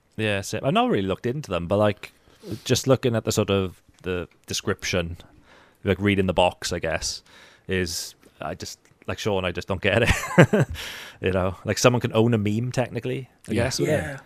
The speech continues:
Speaker 1: it?
Speaker 3: innit?
Speaker 1: You know,
Speaker 3: Like,
Speaker 1: so I find that
Speaker 3: so what? e-,
Speaker 1: weird.
Speaker 3: every time someone else posts it, can they l-, like, legally sue them? I guess.
Speaker 2: The, an interesting way I, s-, I only, I, I saw, uh, is it Dam-, Damien Hirst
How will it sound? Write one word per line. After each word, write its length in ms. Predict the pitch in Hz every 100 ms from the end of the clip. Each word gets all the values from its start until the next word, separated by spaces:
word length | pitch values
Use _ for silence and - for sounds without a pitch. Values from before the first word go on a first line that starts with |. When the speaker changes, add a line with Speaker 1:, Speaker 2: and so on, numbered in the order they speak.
| -
Speaker 1:
it? 120 | 170
Speaker 3:
innit? 140 | 196 165
Speaker 1:
You 40 |
know, 260 | 101 110 117 -
Speaker 3:
Like, 180 | 151 - - - - -
Speaker 1:
so 400 | - 95 95 95 -
I 80 | 101
find 200 | 110 107
that 140 | 95
Speaker 3:
so 80 | 196
what? 160 | 160 143
e-, 20 |
Speaker 1:
weird. 120 | 190
Speaker 3:
every 180 | 190 190
time 160 | 220
someone 220 | 190 190 180
else 60 | 175
posts 340 | 190 175 -
it, 180 | 127 110
can 120 | 156
they 300 | 156 160 151
l-, 200 | 160 156 160 - 185
like, 280 | 131 120
legally 420 | 139 143 151 147 113
sue 320 | - 131 131
them? 320 | 170 220 220 -
I 140 | 143
guess. 260 | 160 233 - _ _ _ _ _ _ _ _ _ - -
Speaker 2:
The, 100 | 127
an 100 | 135
interesting 360 | 160 - 135
way 160 | 113 107
I, 20 |
s-, 140 | 101 -
I 60 | 107
only, 440 | 104 110 110 107 - -
I, 220 | 107 110
I 40 |
saw, 460 | 107 - 107 98 92
uh, 340 | 104 92 90 87
is 120 | 87
it 80 | 92
Dam-, 160 | 104
Damien 320 | 107 117 110
Hirst 480 | 98 107 90 - -